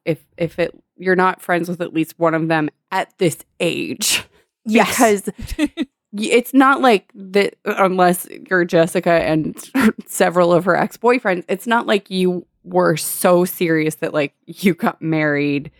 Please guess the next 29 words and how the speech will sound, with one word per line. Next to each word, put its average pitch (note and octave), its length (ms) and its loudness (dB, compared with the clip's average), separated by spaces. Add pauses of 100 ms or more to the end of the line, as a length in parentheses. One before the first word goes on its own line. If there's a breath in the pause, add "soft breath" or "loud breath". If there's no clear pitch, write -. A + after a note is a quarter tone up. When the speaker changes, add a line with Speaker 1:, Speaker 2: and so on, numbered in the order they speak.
(300)
Speaker 2:
Yeah. G3 160 4
Speaker 1:
Like, F#3+ 180 0
you G#3+ 100 0
Speaker 3:
Right. G#3 80 -4
Speaker 1:
couldn't A#3+ 300 2
have, G#3+ 220 -2
you, G3 200 -4 (220)
you G#3 180 -2
weren't G#3 340 2
with A#3 120 -2
that G#3 160 -4
person F#3 300 -4
for E3+ 140 -2
that D#3 220 -2
long. D#3 280 2
So - 180 0
they G3 160 2
basically, G3+ 760 0
like, E3 280 -2
you G3+ 100 0
should G#3+ 220 0
have G#3+ 160 2
just F3+ 260 -2
discovered, D#3 760 -2 (720)
"Oh, A3 200 4
we're F#3+ 180 4
better E3 400 0
as C#3 180 -4
friends." - 720 -8